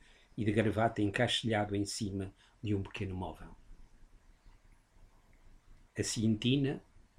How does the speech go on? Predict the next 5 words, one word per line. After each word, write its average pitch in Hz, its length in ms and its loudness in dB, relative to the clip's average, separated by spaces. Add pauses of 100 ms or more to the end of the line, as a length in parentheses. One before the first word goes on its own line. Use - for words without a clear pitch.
(460)
era 107 200 0
viúva, 101 440 -4 (840)
dissera-me 104 540 4
pelo 104 320 -2
telefone, 95 440 -8